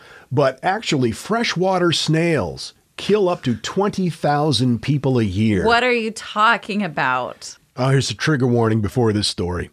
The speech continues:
Speaker 1: This is gonna gross you out.
Speaker 2: Oh.
Speaker 1: People drink water with snail eggs in it, and it causes a very unpleasant condition called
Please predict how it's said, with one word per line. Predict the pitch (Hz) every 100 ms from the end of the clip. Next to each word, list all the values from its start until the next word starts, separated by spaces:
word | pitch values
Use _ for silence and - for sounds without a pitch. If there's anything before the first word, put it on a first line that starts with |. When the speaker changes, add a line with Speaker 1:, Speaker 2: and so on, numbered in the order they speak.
| _
Speaker 1:
This | 120
is | 101
gonna | 101
gross | 82 80 -
you | 78
out. | 71 67 _ _ -
Speaker 2:
Oh. | 233 180 156 156 139 180
Speaker 1:
People | 180 160 160
drink | 139 147 123
water | 135 135 131
with | 117 104
snail | - 120 120 135
eggs | 107 85 85
in | 87
it, | 85
and | 87
it | 87
causes | - 117 101 92
a | 85
very | 80 127 143 135
unpleasant | 101 92 113 110 - 123
condition | - 101 101 107 - 95
called | 90 87 85